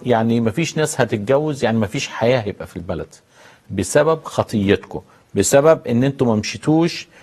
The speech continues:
في الوصايا بتاعتي. فآية أربعة وعشرين بتقول إيه؟ "فلم نسمع لصوتك بأن نتعبد لملك بابل."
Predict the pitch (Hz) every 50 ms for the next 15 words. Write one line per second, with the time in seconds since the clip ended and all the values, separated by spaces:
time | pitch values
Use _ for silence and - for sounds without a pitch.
0 | - _ _ - 110 107 107 104 - - 110 104 92 - - - 82 78 - -
1 | - - _ _ _ _ _ _ - - - - - - _ _ - - - 135
2 | 156 165 156 143 123 143 147 143 135 123 - - 139 127 120 117 - 98 123 110
3 | 87 113 113 107 - - - - _ _ _ _ _ _ - - 117 113 117 113
4 | 113 123 139 170 185 - - - 160 147 139 131 127 123 117 - - 151 160 165
5 | 160 170 160 - - 117 101 - - - - 135 151 156 143 120 98 95 98 92
6 | - 113 104 107 123 147 143 123 104 107 95 85 98 101 104 110 123 139 147 143
7 | 135 143 - - - - - _ - 107 123 120 113 98 82 82 76